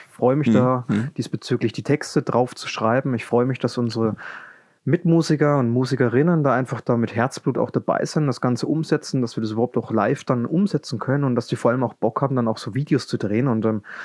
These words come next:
Speaker 2: Ja.
Speaker 1: ach, um jetzt, jetzt mal einfach mal ein,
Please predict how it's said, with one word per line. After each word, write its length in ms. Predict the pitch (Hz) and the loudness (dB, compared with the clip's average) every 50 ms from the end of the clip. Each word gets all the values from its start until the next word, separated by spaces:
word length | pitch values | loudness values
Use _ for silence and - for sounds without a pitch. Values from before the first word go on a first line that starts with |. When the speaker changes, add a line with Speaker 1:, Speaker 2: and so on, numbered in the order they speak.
| - - - - - - | -14 -14 -14 -16 -8 -4
Speaker 2:
Ja. 140 | - 98 95 110 | -2 -2 0 0
Speaker 1:
ach, 240 | - - - - | 0 0 2 2
um 100 | 139 143 | 2 2
jetzt, 220 | 135 135 131 - _ - 160 | 2 2 0 -2 _ -2 0
jetzt 240 | 135 131 127 - - | 2 2 0 2 0
mal 160 | 143 139 127 | 2 2 4
einfach 240 | 117 - - 151 139 | 2 2 2 2 2
mal 240 | 147 147 147 147 | 4 4 4 2
ein, 320 | - - - 123 131 120 | 2 0 0 -2 -2 -4